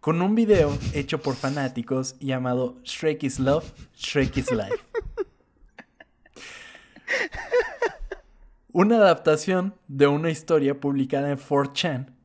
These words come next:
que describe un encuentro sexual entre un niño de nueve años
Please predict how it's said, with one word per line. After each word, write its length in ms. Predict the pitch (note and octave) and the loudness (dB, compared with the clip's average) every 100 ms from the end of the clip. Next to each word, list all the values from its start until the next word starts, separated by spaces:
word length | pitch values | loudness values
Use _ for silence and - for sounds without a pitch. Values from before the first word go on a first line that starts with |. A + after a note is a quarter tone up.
| _ | _
que 120 | - | -4
describe 640 | D#3 D#3 - F3+ F#3 G#3+ A#3+ - - - - - _ _ _ | -2 -2 -4 -2 2 0 -2 -18 -20 -20 -20 -20 _ _ _
un 180 | F#3 A#3+ | 2 6
encuentro 440 | B3 B3 A#3+ B3 | 6 6 4 4
sexual 580 | A3 F#3 - E3 D3+ C#3+ - - | 2 0 -2 0 2 0 -6 -6
entre 300 | C#3 C#3+ C#3+ | -4 -2 -2
un 120 | E3 | -2
niño 260 | F3+ E3+ D3+ | -2 -2 0
de 100 | C3+ | 2
nueve 300 | C#3+ D#3+ D3+ | 0 2 0
años 500 | C3 C3+ F#3 - | 0 -2 -2 -6